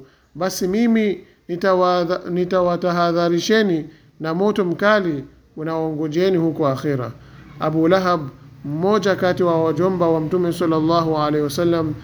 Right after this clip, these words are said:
aliposikia ujumbe huu kutoka kwa Mtume sallallahu alaihi wasallam, alikasirika na kwa hasira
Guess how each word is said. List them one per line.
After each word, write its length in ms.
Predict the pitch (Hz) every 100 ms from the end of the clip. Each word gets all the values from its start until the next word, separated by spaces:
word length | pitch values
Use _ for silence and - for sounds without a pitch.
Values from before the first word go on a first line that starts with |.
| - -
aliposikia 680 | 156 165 185 180 175 240 247 208
ujumbe 320 | 190 220 202
huu 420 | 190 226 196 139 - - -
kutoka 320 | 175 220 208
kwa 160 | 196 185
Mtume 300 | 175 202 190
sallallahu 580 | 196 180 170 180 175 170
alaihi 140 | 156 156
wasallam, 500 | 156 190 165 131 123 - - -
alikasirika 880 | 156 170 185 175 180 202 214 196 156 143 - _
na 120 | 165 165
kwa 160 | 196
hasira 640 | 180 175 - 247 220 156